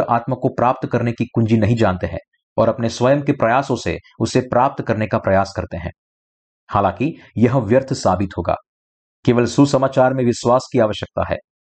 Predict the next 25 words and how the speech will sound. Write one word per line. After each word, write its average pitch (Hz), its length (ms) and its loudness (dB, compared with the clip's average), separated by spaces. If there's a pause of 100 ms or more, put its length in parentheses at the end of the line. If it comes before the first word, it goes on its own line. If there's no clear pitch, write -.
(200)
क्योंकि 113 220 2
विश्वास 131 360 2
सभी 131 380 0
पापों 127 280 2
से 139 160 -4
मुक्त 113 240 -4
करता - 280 -2
है। - 120 -12 (760)
आपको 92 320 -4
पवित्र 147 380 0
आत्मा 135 320 0
कैसे 160 260 2
मिली? 87 260 0 (500)
प्रार्थना 92 380 -2
के 165 120 0
माध्यम 156 300 2
से 180 200 0 (380)
या 131 140 4
शायद 139 340 0
हाथों 123 400 0
को 143 100 -2
रखने 139 260 0
के 143 100 0
माध्यम 90 300 0
से? - 160 -10